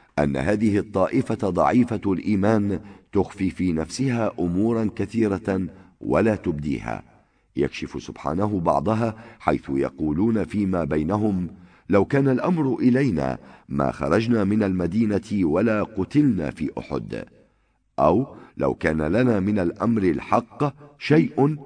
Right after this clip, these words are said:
وكنا على الهدى وما أصبنا بنكسة ولا وقع فينا القتل". ويأمر الله نبيه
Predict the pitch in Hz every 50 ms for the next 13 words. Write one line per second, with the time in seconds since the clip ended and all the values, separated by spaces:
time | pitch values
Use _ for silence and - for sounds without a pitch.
0 | - - - - 123 139 139 - 190 175 127 101 78 58 62 73 73 64 60 62
1 | 82 92 71 67 64 57 53 - - - - _ - 76 76 71 67 65 - -
2 | - - - 127 131 117 107 98 87 76 62 76 73 73 65 - - - 113 104
3 | - - 104 90 82 73 71 92 117 107 87 76 69 64 78 113 120 - 110 90
4 | 78 85 85 - 139 160 151 123 92 73 - - 82 69 - - - 62 55 50
5 | 50 - - - _ _ _ _ _ _ _ _ _ _ _ - - - _ 92
6 | 110 139 160 - 147 156 156 139 139 123 117 120 120 120 117 117 110 101 107 107
7 | 107 113 104 101 104 95